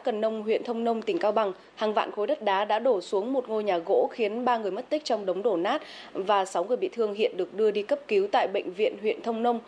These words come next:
Ngôi nhà này nằm trong số năm hộ bắt buộc phải di chuyển do nguy cơ sạt lở đất, nhưng không biết vì lý do gì mà gia đình lại có mặt tại nhà cũ và đã xảy ra tai nạn.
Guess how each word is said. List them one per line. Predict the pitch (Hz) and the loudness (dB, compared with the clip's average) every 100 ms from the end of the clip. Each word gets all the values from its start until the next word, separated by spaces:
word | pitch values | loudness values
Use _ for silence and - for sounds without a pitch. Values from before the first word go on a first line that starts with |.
| - - - | -16 -20 -4
Ngôi | 302 311 | 2 4
nhà | 269 | 6
này | 226 | 4
nằm | 214 208 | 2 -2
trong | 262 254 | -2 -4
số | 240 208 202 | 0 2 2
năm | 262 262 | 2 0
hộ | 240 240 | 2 2
bắt | 254 | 2
buộc | 226 214 214 | 2 2 2
phải | 180 170 | -2 -2
di | 190 220 | -2 -4
chuyển | 233 226 165 - - | 2 2 2 -6 -14
do | 208 247 | 2 2
nguy | 247 254 | 2 0
cơ | 254 240 | 2 2
sạt | 233 180 | 2 -2
lở | 165 | 0
đất, | 196 311 - - - 233 | 0 0 -4 -20 -6 0
nhưng | 262 294 | 2 2
không | 302 | 2
biết | 277 359 | 2 2
vì | 233 208 | 2 0
lý | 196 202 | 2 2
do | 240 240 | 4 2
gì | 226 208 | 2 0
mà | 185 185 | 0 0
gia | 220 | 2
đình | 208 | 2
lại | 170 - | 0 0
có | 185 | -2
mặt | 247 - | -2 -2
tại | 202 - | 0 0
nhà | 175 165 | 0 -4
cũ | - 165 240 | -2 -2 0
và | 220 | 0
đã | 214 | 0
xảy | 214 175 | -2 -2
ra | 185 | 0
tai | 185 | 0
nạn. | 185 - | 0 -2